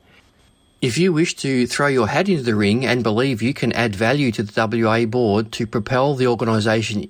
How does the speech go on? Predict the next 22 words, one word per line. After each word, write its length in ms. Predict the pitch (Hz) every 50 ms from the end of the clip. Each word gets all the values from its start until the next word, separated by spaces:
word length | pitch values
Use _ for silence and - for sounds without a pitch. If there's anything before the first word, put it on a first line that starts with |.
| -
into 300 | - 117 107 - 107 104
twenty 360 | 98 - - 131 127 120 123
twenty-two 480 | 107 - - 120 113 110 104 - 120 104
and 200 | - 120 135 127
beyond, 500 | 120 110 127 143 120 101 104 123 151 139 - - _
consider 420 | - 143 139 131 - 190 185 185
submitting 460 | - - - 135 135 139 127 131 127
your 100 | 123 117
nomination 680 | 113 117 123 127 127 120 117 117 123 135 - - 117 101
along 360 | 82 95 117 147 170 175 160
with 100 | 135 120
a 60 | 110
two 200 | - - 151 139
hundred 280 | 139 131 120 120 113 117
and 120 | 113 107
fifty 300 | - 120 107 - - 117
word 240 | 104 104 110 107 104
biography 480 | 104 98 101 113 113 117 110 - 110
by 220 | 104 98 92 98 101
the 80 | 110
closing 420 | 104 - 107 98 95 90 101 92 90
date. 320 | 98 98 101 92 - -